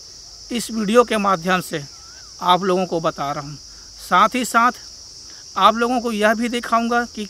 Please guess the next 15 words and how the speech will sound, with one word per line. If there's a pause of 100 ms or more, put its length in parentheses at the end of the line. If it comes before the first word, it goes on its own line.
इस
खेत
में (420)
कहाँ
पर
पानी
है, (440)
पत्थर
की
स्थिति
कैसी
है, (360)
पत्थर
सॉफ्ट
है